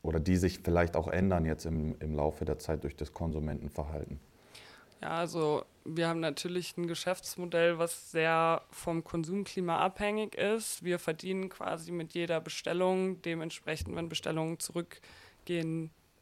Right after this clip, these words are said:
Speaker 2: würden, dann, ähm, bei unseren Kunden, dann würde unser Wachstum auch darunter leiden. Und ich glaube, es ist jetzt keine große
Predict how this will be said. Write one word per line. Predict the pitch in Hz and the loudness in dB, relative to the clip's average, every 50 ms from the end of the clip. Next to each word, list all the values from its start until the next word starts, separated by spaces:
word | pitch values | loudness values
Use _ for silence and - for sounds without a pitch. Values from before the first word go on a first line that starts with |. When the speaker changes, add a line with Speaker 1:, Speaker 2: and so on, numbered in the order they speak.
| _ _ | _ _
Speaker 2:
würden, | - 160 180 185 180 185 185 190 190 180 - - | -2 0 0 2 2 2 2 0 0 -2 -4 -2
dann, | - 160 160 160 160 160 160 - | 0 0 0 2 0 -2 -2 -2
ähm, | - - 156 156 156 156 156 - - - - - | -2 -2 -2 -2 -2 -2 -4 -6 -8 -8 -6 -4
bei | - 160 | -4 -2
unseren | 160 165 165 165 160 156 | -2 -2 -2 -2 -2 -4
Kunden, | 156 - 170 165 156 - - 165 165 156 | -4 -4 -4 -4 -4 -6 -6 -6 -6 -4
dann | 165 165 160 156 160 160 - - _ _ - - - - - - - - | -2 -2 -2 -2 -4 -6 -10 -12 _ _ -20 -18 -18 -18 -18 -18 -10 -2
würde | 160 175 175 175 - | 0 0 2 2 2
unser | - 190 185 180 170 170 | 2 2 4 4 4 4
Wachstum | 170 170 - - - - - - | 4 2 0 -4 -8 -8 -4 -2
auch | - - - - | 0 0 0 0
darunter | - - 202 196 214 226 220 - 202 | -2 -4 -2 -2 -2 -2 -2 -2 -2
leiden. | 202 196 196 196 202 208 202 208 208 208 208 208 | 0 4 6 6 6 6 6 4 0 0 0 0
Und | 202 - - 165 160 - - - - - - - - | 0 0 -2 -4 -4 -6 -12 -16 -16 -16 -16 -18 -12
ich | - | -4
glaube, | - 160 160 165 | -2 0 0 0
es | 156 | -2
ist | - | -4
jetzt | 165 156 - - | -8 -8 -8 -2
keine | - 160 156 160 | 0 0 0 0
große | 151 151 160 165 165 - - 160 160 160 165 165 | 0 -2 -4 -4 -4 -2 -2 0 0 0 0 -2